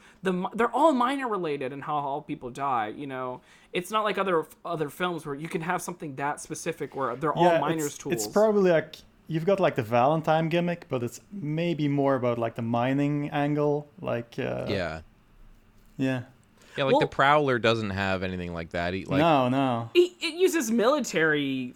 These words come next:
Speaker 1: stuff, but it
Speaker 3: But that
Speaker 1: doesn't
Speaker 3: has nothing to do with, like,
Speaker 2: Oh,
Speaker 3: the
Speaker 2: yeah, by the
Speaker 3: people
Speaker 2: way, I
Speaker 3: that,
Speaker 2: looked up,
Speaker 3: yeah.
Speaker 2: the Prowler came out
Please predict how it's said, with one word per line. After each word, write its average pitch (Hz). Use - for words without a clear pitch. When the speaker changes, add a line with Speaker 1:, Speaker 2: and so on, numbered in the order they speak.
Speaker 1:
stuff, 139
but 131
it 156
Speaker 3:
But 180
that 127
Speaker 1:
doesn't 143
Speaker 3:
has 135
nothing 127
to 110
do 107
with, 101
like, 92
Speaker 2:
Oh, 151
Speaker 3:
the 160
Speaker 2:
yeah, 160
by 147
the 151
Speaker 3:
people 151
Speaker 2:
way, 151
I 147
Speaker 3:
that, 143
Speaker 2:
looked 151
up, 156
Speaker 3:
yeah. 65
Speaker 2:
the -
Prowler 147
came 139
out 139